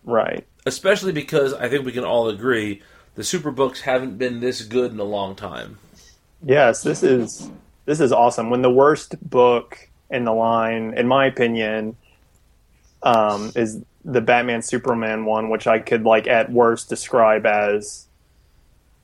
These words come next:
Speaker 1: you know, just okay.
Speaker 2: Mm-hmm.
Speaker 1: Then that's saying something compared to where the, the Superman books have been in the past couple of years.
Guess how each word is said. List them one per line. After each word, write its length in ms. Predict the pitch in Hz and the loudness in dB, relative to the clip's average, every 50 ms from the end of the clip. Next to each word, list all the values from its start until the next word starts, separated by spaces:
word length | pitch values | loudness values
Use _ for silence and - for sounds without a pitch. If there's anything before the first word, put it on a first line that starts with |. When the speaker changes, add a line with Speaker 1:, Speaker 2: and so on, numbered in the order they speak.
| _ _ _ _ _ _ _ _ _ _ _ _ _ _ _ - | _ _ _ _ _ _ _ _ _ _ _ _ _ _ _ -2
Speaker 1:
you 140 | 139 127 | 0 2
know, 220 | 120 110 107 104 107 | 2 2 2 2 0
just 520 | 107 131 123 117 117 107 - - - - | 4 6 6 6 6 4 0 -6 0 2
okay. 560 | 117 113 104 - - 107 107 - - 98 - 175 - - - - - - _ _ _ - | 2 2 2 2 0 0 0 0 -2 -2 -4 -6 -10 -16 -20 -20 -20 -20 _ _ _ -16
Speaker 2:
Mm-hmm. 260 | 120 113 117 104 98 98 _ _ _ _ _ _ _ _ | -14 -12 -12 -12 -12 -16 _ _ _ _ _ _ _ _
Speaker 1:
Then 280 | 139 127 135 127 123 123 | -2 0 0 2 2 2
that's 260 | 127 120 117 - - | 2 0 0 0 -4
saying 280 | - 113 104 101 101 - | -4 -4 -4 -6 -8 -10
something 560 | - - - - - 80 - - 95 92 175 - _ _ _ _ _ _ _ _ _ _ _ | -12 -14 -14 -10 -10 -8 -8 -8 -8 -10 -12 -14 _ _ _ _ _ _ _ _ _ _ _
compared 420 | - - 123 113 - 120 110 104 - | -10 -8 -8 -4 0 0 0 0 0
to 100 | 120 113 | -2 0
where 300 | 113 110 107 107 107 101 | 2 2 4 4 2 2
the, 180 | 101 107 104 | 2 2 0
the 240 | 101 104 - - 127 | 0 0 0 0 0
Superman 760 | - - 113 139 - - - 135 117 113 113 110 107 104 104 | 0 -2 -8 -10 -10 -4 -2 -2 -2 0 -2 -2 -2 -2 0
books 220 | 98 110 101 - - | -2 -2 -2 -2 -6
have 160 | 104 107 - | -8 -6 -4
been 400 | 117 110 131 - 82 87 87 - | -4 -4 -2 -4 -4 -4 -2 -2
in 120 | 139 127 | -2 -2
the 80 | 120 113 | -4 -2
past 260 | - 131 135 - - | -2 -4 -4 -2 -4
couple 200 | - - - 147 | -6 -4 -2 -4
of 60 | 143 | -2
years. 460 | - - - - 185 180 - - - | -2 -2 -2 -2 -4 -4 -6 -12 -20